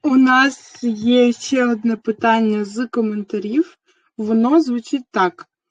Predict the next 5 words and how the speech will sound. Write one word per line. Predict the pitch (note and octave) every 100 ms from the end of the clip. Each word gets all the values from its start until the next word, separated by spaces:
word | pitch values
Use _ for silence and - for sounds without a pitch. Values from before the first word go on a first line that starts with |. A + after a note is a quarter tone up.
| _ _ _
Чи | - D4+
притримуєтесь | C4+ C4+ A3+ B3+ D#4+ E4+ D#4+ D4+ C#4+
ви | A#3+ C#4
політики | - A#3+ G#3+ B3+ C4 -
спадковості? | A#3+ - A#3 - - A#3+ G3+ F#3+ F3+ - -